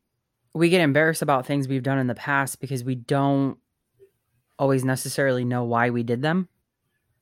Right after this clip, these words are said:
You know, because I used to be like that. I used to fucking dwell on some of the stupid shit I did.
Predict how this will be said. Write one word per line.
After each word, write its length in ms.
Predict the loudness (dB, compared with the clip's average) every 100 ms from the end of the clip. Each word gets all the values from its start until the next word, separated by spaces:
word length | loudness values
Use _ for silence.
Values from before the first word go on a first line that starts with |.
| _ _ _
You 80 | 0
know, 120 | 0
because 220 | 0 -2
I 200 | 0 2
used 220 | 2 0
to 60 | -2
be 100 | -4
like 140 | -4 0
that. 180 | 0
I 120 | 2 0
used 260 | -2 -4
to 260 | -4 -2 -4 -10 _ _ _ _ _
fucking 380 | -12 -10 -4 -4
dwell 280 | 0 2 2
on 140 | 2
some 180 | -2 -4
of 40 | -4
the 100 | -6
stupid 380 | -6 -8 -8
shit 180 | -2 0
I 120 | 0
did. 360 | 2 4 4 0